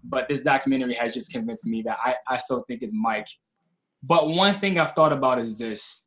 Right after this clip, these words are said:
Um, there's a verse, uh, in First Peter, I believe, that talks about how man's glory is like the grass, how, like, the flowers fade and the grass withers,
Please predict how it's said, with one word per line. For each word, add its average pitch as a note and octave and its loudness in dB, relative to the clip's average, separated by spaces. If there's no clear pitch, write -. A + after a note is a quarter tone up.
Um, A#2+ -2
there's D#3+ 2
a F3 4
verse, B2 -2
uh, A#2 -2
in B2 -10
First C#3+ -2
Peter, C3 0
I A2+ -2
believe, A2+ -4
that G#2+ -4
talks D3+ -2
about B2+ 2
how A#2 0
man's B2+ 0
glory B2 -2
is A#2+ -10
like B2+ -4
the A#2 -8
grass, A#2 -2
how, A#2 0
like, A#2 -2
the A#2+ -2
flowers C3+ 2
fade B2 -2
and A#2 -4
the A2+ -8
grass B2+ -2
withers, A#2+ -6